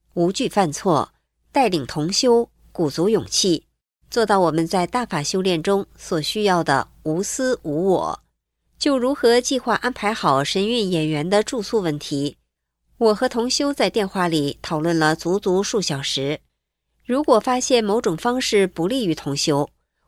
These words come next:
我们就会换另一种方式来保存手头上的资料。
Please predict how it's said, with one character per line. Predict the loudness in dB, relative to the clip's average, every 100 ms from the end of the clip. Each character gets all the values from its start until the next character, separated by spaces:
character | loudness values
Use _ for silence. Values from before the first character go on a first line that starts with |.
| -2
我 | 0
们 | 2
就 | 2
会 | 2
换 | 2 0 0 0
另 | -2
一 | 0
种 | -4 -4
方 | -2 -2
式 | 0 -2 -2 _
来 | -4 -4
保 | -2 -4
存 | -2 -2 0
手 | -2 -4
头 | -4 -4
上 | -4
的 | -4
资 | -4 -2
料。 | 0 -2 -4